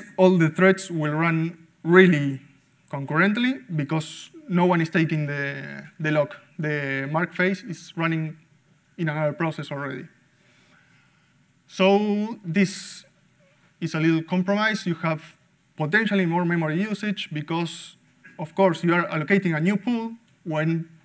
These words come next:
probably you have enough garbage in your program so that if the collection was done, you could really fulfill the request. But on the other hand, we have a guaranteed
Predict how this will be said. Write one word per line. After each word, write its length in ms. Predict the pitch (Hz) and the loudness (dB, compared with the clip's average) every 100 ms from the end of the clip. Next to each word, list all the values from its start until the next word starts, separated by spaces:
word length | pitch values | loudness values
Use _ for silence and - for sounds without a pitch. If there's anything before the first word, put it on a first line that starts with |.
| _ _ - | _ _ -4
probably 400 | 165 165 160 165 | 0 2 4 4
you 160 | 165 | 0
have 300 | 180 170 165 - | -2 -2 -4 -8
enough 320 | 170 165 170 - | -4 -2 -2 -4
garbage 440 | 170 170 160 156 - | 0 0 0 -2 -6
in 80 | 151 | -8
your 120 | 147 | -8
program 600 | - 165 165 175 185 - _ _ _ _ _ - | -2 0 0 0 -4 -10 _ _ _ _ _ -14
so 180 | - | -6
that 180 | 143 147 | -2 -2
if 200 | 139 - | -2 -6
the 80 | 147 | -6
collection 600 | 143 151 156 160 156 151 | -4 -4 -4 -4 -6 -4
was 200 | 151 160 | -6 -4
done, 480 | 175 175 175 180 202 - | -2 0 0 -2 -4 -10
you 160 | 156 165 | -4 -4
could 300 | - 143 135 - _ _ _ _ _ _ _ | -2 -4 -6 -8 _ _ _ _ _ _ _
really 240 | 156 151 143 | -6 -4 -4
fulfill 360 | 151 135 147 | -6 -8 -6
the 100 | 139 139 | -6 -8
request. 360 | 151 151 147 - _ _ _ - _ _ _ _ _ _ _ _ _ | -10 -12 -14 -16 _ _ _ -20 _ _ _ _ _ _ _ _ _
But 300 | 180 196 196 - 180 | 4 4 4 -6 0
on 120 | 175 | 4
the 140 | 180 | 6
other 120 | 202 | 6
hand, 420 | 185 208 214 220 - _ _ - | 6 4 2 -2 -10 _ _ 0
we 220 | 170 170 | 0 2
have 200 | 180 170 | 0 0
a 160 | 170 170 170 | 0 -2 -2
guaranteed 600 | 165 160 165 202 202 | 0 2 2 2 2